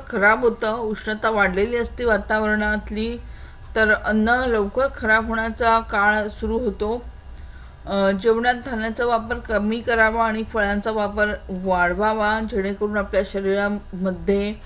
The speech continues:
जे, अ, पाण्याचा अंश टिकून राहील.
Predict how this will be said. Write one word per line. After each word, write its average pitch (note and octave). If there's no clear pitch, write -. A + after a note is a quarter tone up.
जे, G3
अ, F#3
पाण्याचा G3
अंश G3
टिकून G3
राहील. F#3+